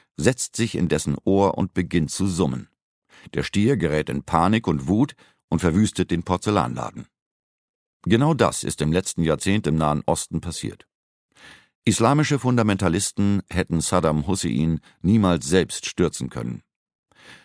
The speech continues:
Stattdessen reizten sie die U S A mit den Anschlägen vom elften September zweitausendeins bis aufs Blut, und die U S A zerdepperten für sie den nahöstlichen Porzellanladen.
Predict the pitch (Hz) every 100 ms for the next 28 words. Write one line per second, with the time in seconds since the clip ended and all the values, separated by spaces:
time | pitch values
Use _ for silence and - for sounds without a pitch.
0 | _ - 101 95 98 113 117 - 73 80
1 | 110 - - 104 101 87 85 78 - 71
2 | 85 110 95 78 - 82 - 82 85 82
3 | 78 - 82 85 - 76 71 - 87 90
4 | 95 - 67 78 71 78 - 82 85 -
5 | 78 95 - - 92 73 - _ _ _
6 | _ _ _ - 71 76 82 76 - 87
7 | - 71 - 90 82 - 85 78 73 80
8 | 71 71 71 - 78 - 69 - 73 76
9 | - 85 80 - - - -